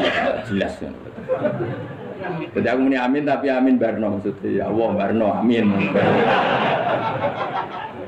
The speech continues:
Jadi karena tadi, setahu saya doanya para nabi, para wali itu memang seperti itu. Ya coba itulah, doa tadi aja yang saya sebut itu berapa kalimat ini?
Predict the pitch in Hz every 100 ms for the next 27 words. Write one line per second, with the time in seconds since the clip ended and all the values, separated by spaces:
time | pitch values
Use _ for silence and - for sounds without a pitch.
0 | - - 185 240 359 359 330 320 254 -
1 | - - - - 285 - - - - 139
2 | 139 143 190 196 180 180 165 151 127 131
3 | 147 147 156 156 135 156 160 131 120 131
4 | 120 117 117 120 120 127 117 120 113 110
5 | 110 113 - - 131 - - 403 - -
6 | 262 247 247 - - 147 185 175 160 180
7 | 175 - - - 147 147 151 165 165 151
8 | 156 139 143 139 131 - 143 160 127 110
9 | 110 110 110 107 92 -